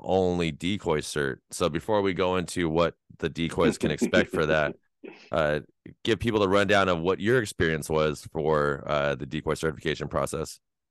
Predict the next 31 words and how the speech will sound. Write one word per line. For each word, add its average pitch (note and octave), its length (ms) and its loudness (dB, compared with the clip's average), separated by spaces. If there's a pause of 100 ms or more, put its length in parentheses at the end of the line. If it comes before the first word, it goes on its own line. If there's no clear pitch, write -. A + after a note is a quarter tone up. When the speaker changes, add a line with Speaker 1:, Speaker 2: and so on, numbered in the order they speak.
(960)
Speaker 2:
I F#2 120 -2
mean, B2 460 2
Mike G2+ 280 2
has G2+ 240 6
apparel F#2 440 2
for D#2+ 140 -8
Street E2+ 280 -6
League, D#2+ 380 -2
and D#2+ 500 -4 (180)
all F#2 280 6
of F2+ 60 4
the F2+ 60 4
apparel E2+ 380 2
has E2 220 0
one E2+ 180 -2
word E2+ 220 2
on F#2 120 0
there, G#2 180 -4 (360)
and D#2 100 -4
that D#2+ 80 -2
word E2 160 2
is - 160 -2
R E2 160 4
U E2 160 0
N, F2+ 240 0
is - 160 -6
run. F2 380 -4 (540)
And E2+ 480 0
just A#2+ 300 6
because A#2+ 340 6
he A#2+ 480 4